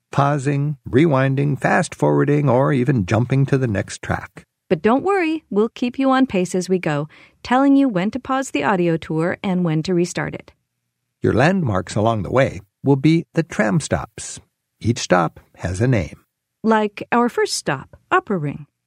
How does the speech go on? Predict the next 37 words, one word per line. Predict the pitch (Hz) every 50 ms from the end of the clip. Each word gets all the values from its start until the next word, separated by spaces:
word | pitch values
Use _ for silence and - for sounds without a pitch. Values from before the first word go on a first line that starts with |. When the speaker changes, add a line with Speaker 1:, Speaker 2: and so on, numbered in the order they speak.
| _ _ _ _ _ _ _ _
Speaker 1:
The | - 147
name | 165 196 220 214 208
is | 190 143
usually | - 127 131 117 - 135
found | 127 - 113 101 87 82 90 101 113 113 - -
in | - 127 123 117
small | 113 - - 156 156 160 160
print | - - - - 120 87 78 - -
atop | - - - 127 - -
a | 101
round | 95 104 123 131 131 123 113 -
sign | - - 131 123 98 90 87 87 92 92 - - -
on | 113 107 101 107
the | 113
platform. | - 160 170 156 - - - 85 67 - - - - _ _ _ _ _ _ _ - - - - -
By | - 214 226
the | 208 202
way, | 170 131 85 - - - - _ - - - _
while | - 143 151 170
your | 170 165 151 151
tram | 139 - - 185 196 202 202 196 190 - -
might | 139 135 151 180 214 202 196
occasionally | 156 - - - 160 160 143 143 160 143 135 123
stall | - - - - 131 - - 71 69
in | - 104 98
traffic | - - - 139 131 113 - 113 110 - -
between | - - - - 127 117 101 85 78
stops, | - - - 131 113 78 73 76 - - - - - _ _ _ -
an | - 127 156
actual | 180 196 190 - - - 147 135 123 107 90 - _
stop | - - - - 160 170 170 110 - - - - - - _ _ _ -
is | 143 131 107 95
when | 110 120 113 98
the | 85 80
door | 76 - 117 135 170 202 202
opens | 175 151 143 - 151 147 147 160 156 -
and | 107 87 78 76 71 - -